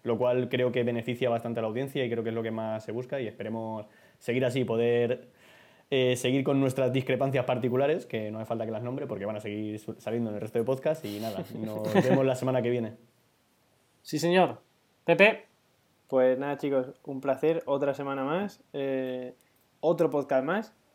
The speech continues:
Speaker 3: También apoyo lo de Jaime, creo que los últimos están saliendo, están saliendo muy guay, comparado con los primeros, más debate y más dinámicos.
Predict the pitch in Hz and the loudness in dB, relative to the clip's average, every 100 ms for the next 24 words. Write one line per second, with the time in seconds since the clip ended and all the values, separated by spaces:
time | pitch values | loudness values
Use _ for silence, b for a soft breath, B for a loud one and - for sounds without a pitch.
0 | _ _ _ _ _ 135 139 151 151 143 | _ _ _ _ _ -6 -4 -4 -6 -8
1 | 135 131 135 143 135 135 120 143 156 180 | -10 -6 -2 0 2 0 0 -2 -4 -4
2 | 147 135 135 131 139 131 131 131 123 - | -2 -2 -2 -2 -4 -4 -4 -4 -4 -8
3 | 120 139 131 127 131 127 123 120 120 127 | -10 -10 -6 -4 -4 -2 -2 -2 -6 -8
4 | 139 131 131 127 123 117 123 185 185 135 | -8 -6 -6 -6 -6 -2 0 0 -2 -2
5 | 131 131 123 123 120 151 147 127 123 127 | 0 0 -2 -8 -6 -6 -4 -4 0 0
6 | 123 120 120 120 117 135 127 - | -2 -6 -8 -8 -8 -4 -4 -6